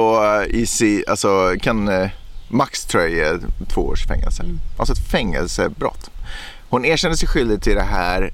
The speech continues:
Speaker 1: men partiet, partiets medlemmar tycker ändå att det är okej att hon fortsätter representera partiet. För att det här brottet är lite sådär, ja, hon ju, hon stod ju ändå för det som var sant, liksom. Hon sa ju ingenting som inte var sant.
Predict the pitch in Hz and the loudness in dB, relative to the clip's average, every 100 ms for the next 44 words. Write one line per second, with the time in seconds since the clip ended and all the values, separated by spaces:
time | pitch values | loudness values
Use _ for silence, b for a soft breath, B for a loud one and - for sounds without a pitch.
0 | - 110 123 110 120 - - 254 156 - | -2 2 4 2 2 0 0 2 0 0
1 | - - - - - - - - 135 196 | -4 -8 -10 -8 -4 -2 0 0 2 2
2 | 175 160 139 120 185 180 143 - 113 123 | 0 0 0 2 0 0 2 2 2 0
3 | - 143 110 160 156 - - 107 107 101 | 0 0 0 2 0 0 -2 0 2 2
4 | - - 131 85 90 B B B - - | 0 0 0 0 -4 B B B -4 0
5 | 107 113 101 104 - 95 - 95 98 90 | 0 0 0 0 -2 -2 -2 -4 -4 -2
6 | 147 98 82 80 139 - - - B B | 0 0 0 -4 -4 -4 -6 -8 B B
7 | - 107 110 107 107 95 104 98 92 95 | -2 0 0 0 2 2 0 0 0 0
8 | - 90 87 78 82 - B B B - | -4 -4 -2 0 -2 -6 B B B -2
9 | 69 87 - 123 117 127 120 135 - 147 | -2 -2 -4 -2 0 2 2 0 2 2
10 | 135 139 117 113 110 107 - 101 104 - | 4 2 2 -2 0 0 2 0 0 0
11 | - 80 - - - - - - 98 104 | -2 -6 -14 -16 -12 -10 -8 -6 -2 0
12 | 110 113 117 117 101 101 98 101 110 95 | 2 2 2 0 -2 -2 -4 -2 -2 0
13 | 104 139 85 80 | 0 0 -2 -4